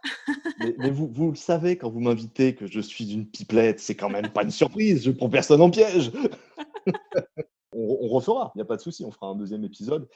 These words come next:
Speaker 2: Et puis de toute façon, euh, de toute manière, euh, comment dirais-je, quand le, quand le Pix va, va déployer ses, ses glorieuses ailes,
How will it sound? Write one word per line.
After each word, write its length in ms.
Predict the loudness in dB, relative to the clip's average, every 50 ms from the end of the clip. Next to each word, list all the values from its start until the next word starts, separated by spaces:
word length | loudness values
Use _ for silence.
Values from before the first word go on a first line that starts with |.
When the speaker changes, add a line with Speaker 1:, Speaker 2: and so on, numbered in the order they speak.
| _ _ _
Speaker 2:
Et 80 | -14 -14
puis 140 | -12 -10 -10
de 80 | -10
toute 180 | -10 -10 -14 -10
façon, 540 | -8 -8 -8 -8 -10 -12 -12 -10 -6 -4 -2
euh, 500 | -2 -2 -2 -4 -6 -8 -8 -8 -10 -10 -10 -10
de 100 | -10 -10
toute 220 | -10 -12 -12 -8 -4
manière, 420 | -4 -2 -2 -2 -2 -2 -4 -6
euh, 600 | -8 -8 -10 -12 -14 -14 -16 -16 -18 -18 -20 -20 _
comment 220 | -16 -12 -12 -10
dirais-je, 260 | -10 -10 -12 -12 -8
quand 120 | -4 -2 -2
le, 120 | -2 -2
quand 160 | -4 -8 -10
le 80 | -10 -10
Pix 420 | -12 _ -18 -18 -18 -16 -16 -12 -8
va, 180 | -6 -6 -6
va 160 | -6 -8 -8
déployer 580 | -6 -4 -6 -6 -4 -6 -6 -4 -4 -4 -4 -4
ses, 240 | -6 -8 -14 -16 -16
ses 140 | -14 -12 -8
glorieuses 480 | -6 -4 -4 -4 -4 -4 -6 -4 -2
ailes, 320 | -2 0 0 -2 -6 -10